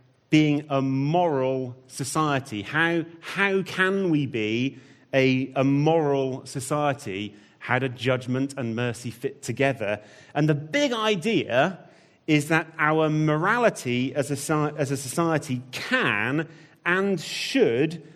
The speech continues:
be shaped by the cross of Christ. So there's a picture of Christ on the cross. And I'm gonna use that word cruciform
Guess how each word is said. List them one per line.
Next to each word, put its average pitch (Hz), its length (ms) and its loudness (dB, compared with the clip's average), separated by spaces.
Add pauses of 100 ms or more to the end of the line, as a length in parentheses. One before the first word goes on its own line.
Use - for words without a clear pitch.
(160)
be 165 140 0
shaped 143 640 -2
by 139 180 2
the 139 80 -4
cross 143 360 -4
of 139 120 -4
Christ. 101 640 -2 (640)
So 156 160 -2
there's 202 160 2
a 202 60 -4
picture 151 440 -4
of 123 220 -6 (380)
Christ 139 380 0
on 127 140 0
the 123 60 -2
cross. 123 320 -4
And 160 100 4
I'm 185 80 4
gonna 190 120 4
use 247 280 0
that 190 180 0
word 170 280 0
cruciform 160 1000 0